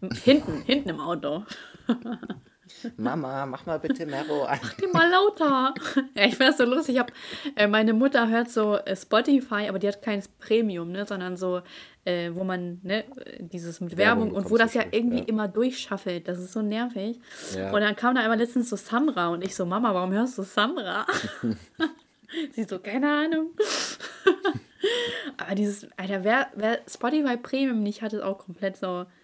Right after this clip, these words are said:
Speaker 1: das muss auch einfach
Speaker 2: Ja.
Speaker 1: anstrengend sein.
Speaker 2: Aber ga-, ich find's auch komisch, wenn Leute so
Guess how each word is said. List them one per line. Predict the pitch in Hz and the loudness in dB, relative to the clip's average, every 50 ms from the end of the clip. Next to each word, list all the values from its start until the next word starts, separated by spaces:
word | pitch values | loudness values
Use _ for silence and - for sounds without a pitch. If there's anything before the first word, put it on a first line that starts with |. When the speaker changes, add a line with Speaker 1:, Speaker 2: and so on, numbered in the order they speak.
| _ - | _ -10
Speaker 1:
das | 185 175 - - | -10 -10 -6 -2
muss | 220 240 240 | 0 0 0
auch | 254 | 0
einfach | 196 - 208 220 226 - | 0 0 0 -2 -2 -4
Speaker 2:
Ja. | - - | -2 -2
Speaker 1:
anstrengend | 185 202 202 196 - - - - 160 165 165 - | 0 0 -2 -4 -6 -8 -8 -8 -6 -8 -8 -10
sein. | - 180 170 160 165 170 - - - _ - - 214 - - - - - - _ _ _ _ _ - 80 | -12 -14 -12 -12 -12 -14 -16 -18 -18 _ -12 -12 -12 -12 -20 -20 -20 -20 -20 _ _ _ _ _ -12 -12
Speaker 2:
Aber | 87 98 101 95 87 | -10 -8 -8 -8 -8
ga-, | - 107 - | -10 -12 -12
ich | - - - | -12 -14 -12
find's | 113 110 117 | -10 -8 -8
auch | 107 - | -8 -8
komisch, | - - 113 117 123 110 - - | -8 -8 -6 -6 -6 -6 -6 -8
wenn | 98 92 | -6 -4
Leute | 101 104 110 113 - - 113 104 | -4 -4 -4 -6 -6 -8 -8 -8
so | 98 98 101 101 101 98 98 98 | -6 -6 -4 -2 -2 -4 -6 -8